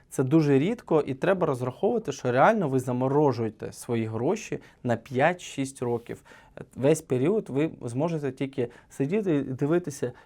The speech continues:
як там перформанс моєї компанії, мого активу, і вам будуть присилати звіти щоквартальні, е, щоб подивитися, як зростає компанія або не зростає. Ну і третій важливий момент — це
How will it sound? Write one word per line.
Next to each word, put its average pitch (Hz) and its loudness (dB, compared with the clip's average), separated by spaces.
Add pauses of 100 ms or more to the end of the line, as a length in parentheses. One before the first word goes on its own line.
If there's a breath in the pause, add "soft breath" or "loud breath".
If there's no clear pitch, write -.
(120)
як 185 2
там 160 2
перформанс 139 0
моєї 127 -2 (320 soft breath)
компанії, 175 0
мого 131 -2
активу, 180 0 (200 loud breath)
і 127 -2
вам 151 2
будуть 139 -4
присилати 127 -2
звіти 170 -4
щоквартальні, 135 -4 (420 soft breath)
е, 117 -2
щоб 120 -4
подивитися, 135 0
як 135 2
зростає 131 0
компанія - -10
або 123 -2
не 143 -4
зростає. 123 -10 (1700)
Ну 226 6
і 196 6
третій 214 6
важливий 156 6
момент — 165 2
це 180 2